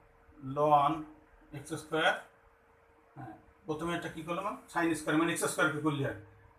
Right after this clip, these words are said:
তারপর ডি dx of sin এক্স স্কয়ার হিসেবে এটা করলাম। তারপর এটাকে ভিতরে sin কি করব? sin ln এক্স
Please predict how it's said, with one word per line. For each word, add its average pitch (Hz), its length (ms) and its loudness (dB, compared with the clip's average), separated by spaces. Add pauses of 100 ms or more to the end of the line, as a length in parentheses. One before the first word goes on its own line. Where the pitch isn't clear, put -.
(120)
তারপর 160 240 2 (100)
ডি 160 140 2
dx 156 320 0
of - 60 0 (1800)
sin 156 480 6 (2250)
এক্স 147 200 -10
স্কয়ার 175 240 0
হিসেবে 170 260 -2 (260)
এটা 156 220 0
করলাম। 117 260 -6 (180)
তারপর 165 240 0 (140)
এটাকে 165 260 -8 (100)
ভিতরে 151 300 -2
sin 160 200 2
কি 151 100 -6
করব? 151 140 -2 (140)
sin 151 340 2 (840)
ln 147 340 8 (800)
এক্স 151 120 -10